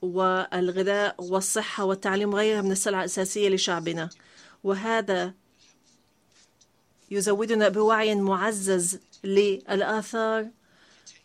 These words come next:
السلبية لانعدام الأمن وعدم الاستقرار على تحقيق أهدافنا الإنمائية ومشاريعنا. هذا الواقع يتفاقم بالنزاعات والحروب المتعددة التي تؤثر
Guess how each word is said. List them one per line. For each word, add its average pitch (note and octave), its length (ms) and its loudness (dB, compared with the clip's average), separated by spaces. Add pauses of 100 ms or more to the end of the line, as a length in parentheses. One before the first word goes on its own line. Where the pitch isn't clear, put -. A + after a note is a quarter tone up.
(220)
السلبية G3+ 840 0 (260)
لانعدام G3 680 2
الأمن G#3 360 0
وعدم G3 1040 0
الاستقرار G#3 680 -2
على F#3+ 280 0
تحقيق G#3 640 -6
أهدافنا G3 340 -2
الإنمائية F#3+ 560 0
ومشاريعنا. E3+ 840 -2 (920)
هذا A3 460 -2 (160)
الواقع G3 720 -2
يتفاقم G#3 1000 -2 (600)
بالنزاعات G3 1080 0
والحروب G3 800 -2 (800)
المتعددة G3 680 -2
التي G3+ 400 -2
تؤثر F#3+ 720 -2